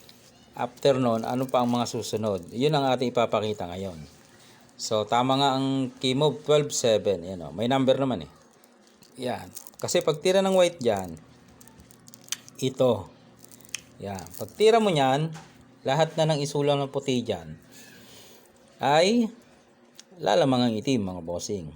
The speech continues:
O, isa-isahin natin. Isa, halimbawa dito siya.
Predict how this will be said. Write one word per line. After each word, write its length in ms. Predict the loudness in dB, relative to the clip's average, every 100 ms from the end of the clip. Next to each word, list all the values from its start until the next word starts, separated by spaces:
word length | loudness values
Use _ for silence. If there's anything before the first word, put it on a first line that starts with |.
| -18 -16
O, 160 | -10 -6
isa-isahin 560 | -2 0 2 2 2
natin. 480 | 2 4 2 2 -6 -16 -20 -20 -20 -20 -20 -20 -20 -20 -20 -20 -20 -20 -12
Isa, 480 | -2 2 4 2
halimbawa 240 | 0 2 2
dito 240 | 2 0
siya. 400 | 0 2 2 -2